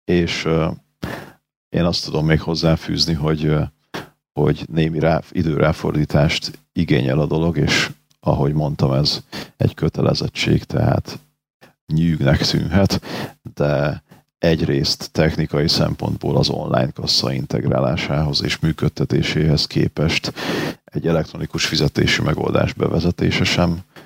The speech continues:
jelent nagyobb kihívást, másrészt pedig, ö,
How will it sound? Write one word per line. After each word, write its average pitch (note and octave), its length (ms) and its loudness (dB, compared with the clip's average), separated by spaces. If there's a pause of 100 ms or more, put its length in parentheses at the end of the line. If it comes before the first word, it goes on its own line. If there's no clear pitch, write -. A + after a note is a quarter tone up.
(200)
jelent E2 340 0
nagyobb D#2+ 280 -6
kihívást, E2 720 0 (1300)
másrészt E2 880 0 (420)
pedig, D2+ 460 0
ö, C#2 380 0